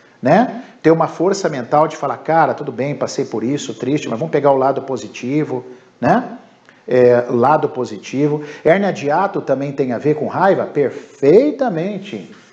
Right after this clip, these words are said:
Perfeita. Contrariedade indigesta, raiva. E a hérnia de hiato tem uma característica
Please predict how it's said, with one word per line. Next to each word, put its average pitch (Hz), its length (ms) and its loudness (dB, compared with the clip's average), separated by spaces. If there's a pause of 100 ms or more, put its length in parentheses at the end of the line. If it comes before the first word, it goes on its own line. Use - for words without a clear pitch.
(220)
Perfeita. 190 500 4
Contrariedade 156 840 4
indigesta, 135 760 -4
raiva. 120 760 0 (420)
E 135 80 6
a 131 60 6
hérnia 196 260 4
de 135 80 -4
hiato 170 300 0
tem 175 160 0
uma 180 160 0
característica 151 1000 -2